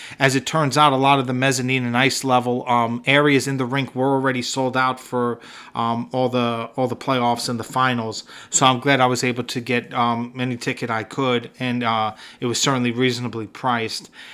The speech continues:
Um, and it was great, like I said, too, because being at that mall, it's, you know, being in this New York, New Jersey area and being in the United States, like,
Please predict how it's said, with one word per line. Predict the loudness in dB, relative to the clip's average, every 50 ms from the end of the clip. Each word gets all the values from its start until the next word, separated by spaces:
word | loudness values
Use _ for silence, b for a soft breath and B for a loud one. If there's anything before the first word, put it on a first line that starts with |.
| B B B
Um, | 2 4 6 6 4 2 -4 -4 -2
and | 0 2 2
it | 2 2
was | 2 0
great, | 2 4 4 4 4 4
like | 2 0 0
I | 0
said, | -2 -2 -4 -4 -6 -6
too, | -6 -6 -6
because | -6 -6 -6 -4 -4 -4 -4 -4 -6
being | -4 -4 -2 -2 0 0
at | -2 -2 -2
that | -2 -2 -2
mall, | 0 2 4 4 4 4
it's, | 4 2 0 0 -2 -6 -8 B B B B B B
you | 2 4 6
know, | 6 6
being | 6 6 6 6 6
in | 4 2
this | 0 -2 -2 0 0
New | 2 2
York, | 4 4 2 2 0 0
New | -2 -2
Jersey | 2 2 2 2 2 2 2 2 2
area | 2 2 2 2 2 2
and | 0 -2 -2
being | -2 -2 -2 -2
in | -2 -2
the | -2
United | 0 0 0 0 0 -2 -4
States, | -4 -4 -2 -2 -2 -4 -6 -6
like, | -6 -6 -6 -6 -10 -14